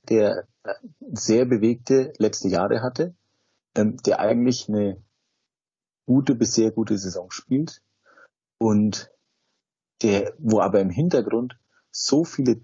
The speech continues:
Dinge offenbar im Argen liegen, im sportpolitischen Bereich, in der Vereinspolitik, in dem Verhältnis zwischen, äh, Kapitalgesellschaft und E V, in dem Verhältnis zwischen den handelnden Personen, ähm,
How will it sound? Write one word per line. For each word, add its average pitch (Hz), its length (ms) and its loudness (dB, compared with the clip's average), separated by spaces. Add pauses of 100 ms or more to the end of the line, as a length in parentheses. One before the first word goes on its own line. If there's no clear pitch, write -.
(140)
Dinge 170 280 2
offenbar 101 400 -2
im 90 180 -4
Argen 131 300 0
liegen, 107 380 0
im 120 100 -10
sportpolitischen 107 800 -4
Bereich, 104 400 -2
in 117 80 -6
der 104 100 -2
Vereinspolitik, 104 960 -4 (480)
in 107 100 0
dem 110 120 2
Verhältnis 107 640 0
zwischen, 107 480 -2
äh, 101 180 -10
Kapitalgesellschaft 107 1040 0
und 123 140 -2
E 127 100 2
V, 107 380 0 (440)
in 110 100 2
dem 101 80 4
Verhältnis 107 500 0
zwischen 110 280 -14
den 101 140 -12
handelnden 110 340 -4
Personen, 107 600 -4 (380)
ähm, 98 240 0